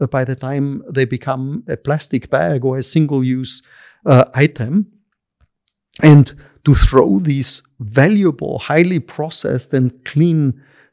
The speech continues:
materials away is really a shame. We can use our ReOil technology in O M V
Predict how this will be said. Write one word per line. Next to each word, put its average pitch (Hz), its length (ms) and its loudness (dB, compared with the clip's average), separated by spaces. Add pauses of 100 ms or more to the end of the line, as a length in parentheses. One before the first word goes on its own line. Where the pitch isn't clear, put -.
materials 143 680 2
away 135 300 -2
is 151 500 -2
really 151 460 0
a 120 100 -6
shame. 139 520 -4 (480)
We 123 140 6
can 135 180 2
use 143 300 0
our 123 280 2
ReOil 139 540 0
technology 131 760 -6
in 120 120 -6
O 123 160 -8
M 113 120 -8
V 147 360 -8